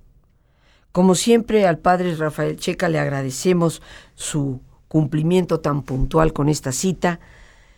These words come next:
su guía, su amistad, su cariño, y con todo respeto y afecto le llamamos por su nombre, Rafael. Rafael, una vez más, muchas gracias por estar con nosotros y seguir compartiendo este tema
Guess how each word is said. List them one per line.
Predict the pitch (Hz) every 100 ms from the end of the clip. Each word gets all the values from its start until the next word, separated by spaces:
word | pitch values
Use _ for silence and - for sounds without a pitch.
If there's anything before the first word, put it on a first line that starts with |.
| _ _
su | - -
guía, | 131 175 196 185
su | - 143
amistad, | 139 127 - 175 180 175
su | - - 131
cariño, | - 175 180 190 190 175 - - _ _
y | 127
con | - 143
todo | 160
respeto | 160 131 - 143 131 139 131 - _ _ _
y | 127
afecto | 123 - 143 - 131 -
le | - 123
llamamos | 123 127 131 127
por | -
su | - 120
nombre, | 127 123 123 123 - - _ -
Rafael. | - 120 - - - - - _ -
Rafael, | 165 170 185 185
una | 165
vez | 151 147
más, | 147 143
muchas | 143 143 135
gracias | 135 131 120
por | - 117
estar | - 131 127
con | 127
nosotros | 110 - 147 165 165 - - - - -
y | 135
seguir | 131 123 143
compartiendo | - 127 117 - 127 127
este | 127 - 95
tema | 135 127 127